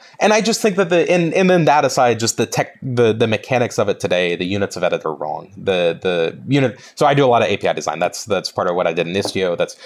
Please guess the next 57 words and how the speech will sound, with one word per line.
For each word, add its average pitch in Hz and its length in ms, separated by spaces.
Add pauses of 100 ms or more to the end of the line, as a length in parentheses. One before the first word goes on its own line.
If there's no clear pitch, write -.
(380)
uh, 85 460
in 95 140
a - 20
lot 90 160
of 85 60
modeling, 80 400
I - 20
like 78 140
type - 200
theory, - 240
like - 140
I 87 60
said, - 200
right? 85 240 (300)
Uh, 92 260
and 101 120
so 117 40
unit 127 280
of 117 120
edit, 104 440
what 110 120
is 104 140
the 104 140
thing 104 300
that 95 100
I 87 100
have 90 200
to - 100
change 80 680
and 92 200
that 90 60
I 90 60
have 92 220
ownership 95 400
over 80 260
is, 80 240
is 90 160
one 98 120
of 90 60
the 85 40
things 90 260 (140)
that 90 180
we 87 120
think 95 120
about 82 140
a 80 60
lot 80 320
with 82 160
respect - 260
to 82 100
A 82 40
P 80 120
I 80 60
design. 80 320 (720)
Unit 147 180
of 123 120
edit 104 280